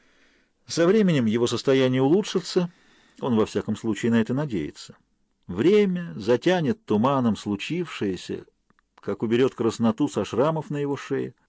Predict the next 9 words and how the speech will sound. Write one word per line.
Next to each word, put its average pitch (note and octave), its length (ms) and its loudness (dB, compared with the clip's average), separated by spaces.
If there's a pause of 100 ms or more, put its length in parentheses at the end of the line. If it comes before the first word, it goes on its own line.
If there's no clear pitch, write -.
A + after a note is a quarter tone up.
(760)
А G2+ 100 -4
пока C3 300 0
он B2+ 240 -2
спит, D#3+ 400 -8
не A#2+ 140 -4
выключая A#2+ 480 -2
света D3+ 360 -4
в G2+ 60 -14
спальне, - 500 -12